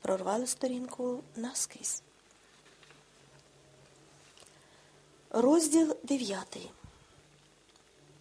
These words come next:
Еля Губа випила холодного жмеринського ситра, воно полоскотало їй язик і піднебіння, шаснуло прохолодою в горлі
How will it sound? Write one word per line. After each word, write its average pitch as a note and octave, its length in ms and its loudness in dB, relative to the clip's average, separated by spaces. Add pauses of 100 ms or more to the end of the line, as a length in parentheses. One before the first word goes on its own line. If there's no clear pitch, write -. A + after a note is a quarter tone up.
(680)
Еля A#3 440 4
Губа A3 500 2 (460)
випила D4+ 500 8
холодного D4 600 4
жмеринського C4 760 2
ситра, G3 480 -2 (720)
воно D4 320 6
полоскотало D#4+ 680 4
їй C#4 220 4
язик C4+ 380 0
і A3+ 60 -8
піднебіння, A#3+ 720 -4 (420)
шаснуло D4+ 600 8
прохолодою A#3+ 800 4
в - 20 -2
горлі D4 500 -2